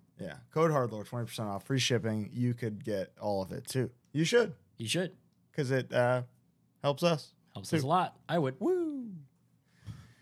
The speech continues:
Speaker 1: It's also Whatnot time, Bo.
Speaker 2: Yes.
Speaker 1: And more so than ever.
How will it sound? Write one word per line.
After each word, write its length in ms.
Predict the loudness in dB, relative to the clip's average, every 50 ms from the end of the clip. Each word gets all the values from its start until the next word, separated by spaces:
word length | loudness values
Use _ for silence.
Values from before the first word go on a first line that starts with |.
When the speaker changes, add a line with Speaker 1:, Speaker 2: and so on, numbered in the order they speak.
| _ _
Speaker 1:
It's 140 | 2 4 6
also 240 | 6 8 8 8 8
Whatnot 460 | 10 10 8 10 10 10 10 8 10
time, 640 | 10 10 10 12 12 10 10 10 10 8 8 8
Bo. 540 | 8 10 12 12 12 12 12 12 10 8 0 -4 -10 -8
Speaker 2:
Yes. 540 | -4 -2 -2 -2 -2 -2 -4 -4 -6 -6 -8 0 4
Speaker 1:
And 220 | 6 8 8 8
more 220 | 8 8 8 8 8
so 260 | 6 6 6 6 6
than 160 | 6 8 10
ever. 240 | 10 10 8 6